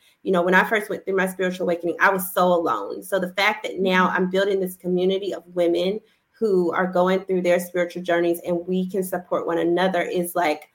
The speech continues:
Speaker 1: liberating to me, right? Because I was so alone, but I realized that during that time I needed to be alone, um,
Speaker 2: Mm.
Speaker 1: to be where I am right now.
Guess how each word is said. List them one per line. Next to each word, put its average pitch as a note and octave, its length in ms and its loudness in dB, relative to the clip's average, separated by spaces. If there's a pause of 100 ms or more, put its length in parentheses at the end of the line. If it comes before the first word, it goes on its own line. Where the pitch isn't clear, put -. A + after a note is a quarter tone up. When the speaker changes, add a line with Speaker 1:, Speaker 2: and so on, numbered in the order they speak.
(180)
Speaker 1:
liberating F#3 760 0
to E3 100 -6
me, - 200 -10
right? E3+ 300 -2
Because F#3 320 -6
I F3 80 4
was F3+ 140 0 (100)
so G#3+ 260 4
alone, D#3+ 460 -2 (340)
but A3 120 4
I G#3 80 8
realized G#3+ 500 4
that E3 320 -2 (120)
during A3 240 2
that - 180 -2
time G#3 180 0
I F3+ 80 2
needed F3+ 460 -2
to - 100 -14
be F#3 240 -4
alone, - 560 -4 (540)
um, A3 640 4
Speaker 2:
Mm. G3 60 -2
Speaker 1:
to B3 100 2
be A3+ 260 -2
where G3+ 200 6
I F3+ 260 6
am F3+ 180 0
right E3+ 260 -2
now. F#3 520 0